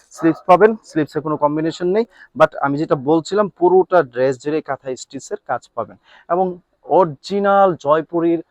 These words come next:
বেস্ট কটন বা পিওর কটনের এই ড্রেসগুলার মানে সফটনেসই অন্যরকম। এবং অরিজিনাল জয়পুরি যে আপুরা ইউজ করেন, আপনারা জানেন অরিজিনাল জয়পুরি ড্রেসগুলা কিরকম হয়ে থাকে, কতটা কমফোর্টেবল হয়ে থাকে এবং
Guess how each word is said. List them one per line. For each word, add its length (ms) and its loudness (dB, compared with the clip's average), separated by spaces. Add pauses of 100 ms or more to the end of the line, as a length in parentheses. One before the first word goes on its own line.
(280)
বেস্ট 460 0
কটন 320 -4
বা 100 -4 (140)
পিওর 240 -2
কটনের 480 0 (100)
এই 200 0
ড্রেসগুলার 600 -2 (380)
মানে 200 -10 (140)
সফটনেসই 520 -2
অন্যরকম। 460 -4 (680)
এবং 320 0 (880)
অরিজিনাল 460 2
জয়পুরি 460 2
যে 140 -4 (100)
আপুরা 260 -4
ইউজ 260 -8
করেন, 240 -4
আপনারা 260 -6 (140)
জানেন 240 0 (380)
অরিজিনাল 420 -6
জয়পুরি 460 -4
ড্রেসগুলা 520 -10
কিরকম 400 -16
হয়ে 240 -10
থাকে, 240 -10
কতটা 260 -14
কমফোর্টেবল 560 -4
হয়ে 160 -2
থাকে 240 -8 (120)
এবং 140 -10